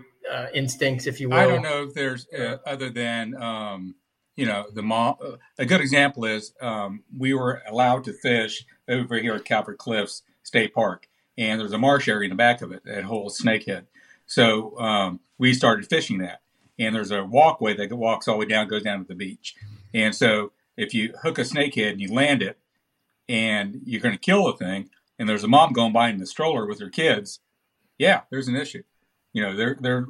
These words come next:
Speaker 2: they're, so now you can't fish there any longer. They're saying that, you know, you can't fish in the marsh any longer, um, because it's a protected marsh.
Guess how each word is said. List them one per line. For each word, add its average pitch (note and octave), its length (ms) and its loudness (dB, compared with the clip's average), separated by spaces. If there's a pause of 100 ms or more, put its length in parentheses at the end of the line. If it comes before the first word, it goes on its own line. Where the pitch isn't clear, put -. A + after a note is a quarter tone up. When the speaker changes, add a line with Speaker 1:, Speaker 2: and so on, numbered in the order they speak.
(160)
Speaker 2:
they're, C3+ 380 0
so D#3+ 160 6
now C3+ 120 8
you D#3+ 140 4
can't D3 240 -2
fish F3+ 160 -2
there G#2 160 2
any F#2 140 -4
longer. F2+ 400 -8 (640)
They're B2 140 4
saying B2 400 4
that, A2+ 260 -2
you B2 80 -2
know, A2 80 -6
you A#2+ 220 -12
can't A#2 320 -4
fish B2+ 200 -2
in A2+ 100 -2
the G#2 100 -4
marsh A#2+ 380 -2
any G2+ 100 -6
longer, G#2+ 420 -6 (260)
um, G2+ 260 2
because G#2+ 400 2
it's G2+ 140 -4
a - 40 -14
protected G#2+ 440 0
marsh. G#2+ 400 0